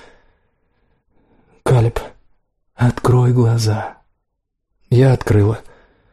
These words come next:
Он смотрел на меня со всей искренностью. «Не надо переживать, если хочешь, чтобы я остановился.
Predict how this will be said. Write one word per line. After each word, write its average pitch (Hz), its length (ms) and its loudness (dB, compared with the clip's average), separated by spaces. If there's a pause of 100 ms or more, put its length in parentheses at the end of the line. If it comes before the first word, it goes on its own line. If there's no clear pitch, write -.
(300)
Он 110 140 4
смотрел 110 440 4
на 107 80 6
меня 104 420 4
со - 180 -4
всей - 280 0
искренностью. - 1040 -2 (1200)
«Не 113 200 4
надо 117 340 2
переживать, 127 760 0
если 110 240 -2
хочешь, - 380 -4
чтобы 107 360 0
я 104 140 2
остановился. - 880 -4